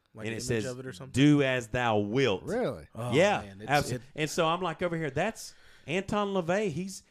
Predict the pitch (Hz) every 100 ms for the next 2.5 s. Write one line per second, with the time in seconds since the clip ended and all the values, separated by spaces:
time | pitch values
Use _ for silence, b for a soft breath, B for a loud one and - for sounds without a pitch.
0 | - 143 165 170 185 160 156 180 160 147
1 | 127 165 - - 175 175 170 - 165 185
2 | 160 147 104 113 151